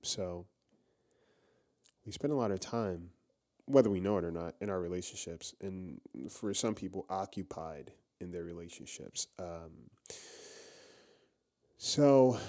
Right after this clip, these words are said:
I thought even further. It's like, you know, are my relationships a garden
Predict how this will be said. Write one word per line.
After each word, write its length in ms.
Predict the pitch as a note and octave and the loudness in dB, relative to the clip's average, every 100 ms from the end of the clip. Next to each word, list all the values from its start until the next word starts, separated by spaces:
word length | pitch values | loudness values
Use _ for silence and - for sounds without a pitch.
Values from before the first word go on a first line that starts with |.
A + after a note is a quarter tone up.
| - - _ | -10 -16 _
I 160 | A#2+ C#3+ | -2 -2
thought 340 | - B2+ A2+ - | 4 4 4 0
even 240 | A#2 G#2+ | -2 -2
further. 560 | G#2+ - B2 G2+ E2+ - - - - | -2 2 2 2 -4 -10 -16 -20 -18
It's 220 | - - | -12 -4
like, 400 | G#2+ F#2+ - - - - - | -4 -4 -6 -14 -18 -20 -12
you 120 | F2+ | -8
know, 340 | G#2+ G2 F#2+ - _ _ _ _ _ _ _ _ _ _ _ _ _ | -6 -6 -8 -16 _ _ _ _ _ _ _ _ _ _ _ _ _
are 120 | - A2+ | -12 -6
my 100 | G#2+ | -4
relationships 680 | G#2+ G#2+ G#2+ A2 - G#2 | -2 -2 -4 -6 -10 -10
a 40 | F#2 | -6
garden 480 | F#2 F#2+ G2 G2 | -4 -2 -2 -4